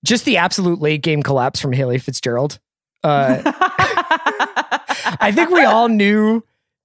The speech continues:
Speaker 1: uh, that Jonathan's defense lawyer kinda lost her fastball when Grace is just like, "No, no, no, I'll testify." And she was like, "Yeah, that sounds good. That sounds great." She was like, "We've got it.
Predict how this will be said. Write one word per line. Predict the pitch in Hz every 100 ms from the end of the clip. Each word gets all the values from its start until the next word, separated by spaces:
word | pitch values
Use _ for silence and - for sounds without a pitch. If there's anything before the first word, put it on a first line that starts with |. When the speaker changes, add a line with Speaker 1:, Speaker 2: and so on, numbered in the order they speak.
| - 185
Speaker 1:
uh, | 175 165 165 156
that | 185 180
Jonathan's | 185 180 185 190 175 160
defense | 165 151 160 165 -
lawyer | 175 175 185 185
kinda | 165 180 151
lost | 147 151 247
her | 170 151 135 320 -
fastball | 156 165 - 180 175 165
when | 165 165 165 160 - 480 539 -
Grace | 190 196 -
is | 208
just | 214 220
like, | 220 190 - _ -
"No, | 311
no, | 392
no, | 370
I'll | 214 254
testify." | 202 180 165 180 156
And | 156 151
she | 185
was | 147
like, | 139 - - _ _ - 622 523 - 311 233
"Yeah, | 180 151
that | 156
sounds | 160 135
good. | 156 113 _
That | 165 156
sounds | 160
great." | 135 139 -
She | 302
was | 370
like, | 302 220 - _ -
"We've | 156 196 214 139
got | 160 147 202
it. | 233